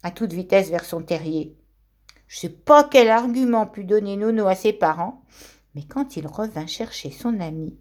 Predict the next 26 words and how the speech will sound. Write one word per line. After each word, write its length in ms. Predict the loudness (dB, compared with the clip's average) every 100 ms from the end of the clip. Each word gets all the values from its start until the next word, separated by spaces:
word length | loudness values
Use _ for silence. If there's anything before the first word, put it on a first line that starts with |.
| -6
intimidé, 800 | -6 -6 -8 -8 -8 -10 -12 -14 _ _ _ _ _ _ -20 -20 _ _ _ _ -10
les 100 | -10
parents 540 | -8 -8 -8 -6 -8
de 160 | -2 0
Nono 560 | 0 -2 -4 -4 -6 -10
furent 380 | -12 -6 -6 -8
un 80 |
peu 220 | -8 -2 0
effrayés 520 | -2 -2 0 2 4
au 80 | 4
début 360 | 2 4 6
à 100 | 6
la 140 | 6 2
vue 160 | -2
de 120 | -8
cet 240 | -6 -4 -2
animal 480 | -2 0 2 2 0
qui 160 | -4
représentait 840 | 0 -2 -2 -2 -2 2 4 6 4 -4 -16 -8
l'ennemi 540 | -4 -2 0 0 0
héréditaire. 720 | 2 2 2 -2 2 4 4 -2 -16 _ _ _
Puis 180 | -16 -16
tout 180 | -14
doucement, 500 | -14 -14 -14 -10 -6
ils 180 | -4 -2
l'adoptèrent. 760 | -2 -2 -6 -8 _ -4 -4 -6